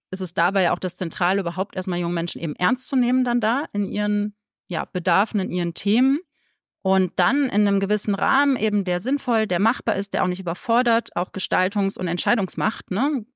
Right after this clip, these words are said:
gegebenenfalls abzugeben, zu übertragen und eben nicht nur eine Alibi-Beteiligung zu machen. Weil ich glaube, das merken junge Menschen sehr schnell, wenn's da eher um Schein und Dekoration sozusagen geht,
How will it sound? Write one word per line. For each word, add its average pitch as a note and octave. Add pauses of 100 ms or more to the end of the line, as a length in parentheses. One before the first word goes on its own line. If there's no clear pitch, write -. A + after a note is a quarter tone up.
(120)
gegebenenfalls F3+
abzugeben, F#3+
zu -
übertragen F#3+
und F#3 (420)
eben -
nicht F#3+
nur G#3
eine F#3+
Alibi-Beteiligung D3+
zu -
machen. C#3+
Weil -
ich -
glaube, D#3
das -
merken G3
junge F#3+
Menschen G#3
sehr G3+
schnell, G#3+
wenn's F3
da F3
eher F#3
um F3 (120)
Schein A3+
und F3
Dekoration G3+
sozusagen G3
geht, F#3+